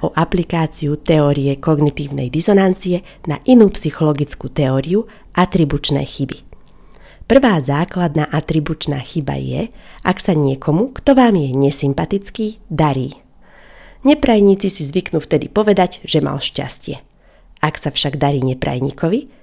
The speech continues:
zvykne si povedať, že je to jeho zásluha. Vidíte ten rozdiel vo vysvetlení úspechu podľa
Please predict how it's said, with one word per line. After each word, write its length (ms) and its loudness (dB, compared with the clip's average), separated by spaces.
zvykne 340 4
si 140 0
povedať, 560 0
že 160 4
je 80 2
to 80 -2
jeho 240 0
zásluha. 640 -4
Vidíte 480 -2
ten 240 4
rozdiel 400 4
vo 160 0
vysvetlení 560 2
úspechu 480 -2
podľa 260 4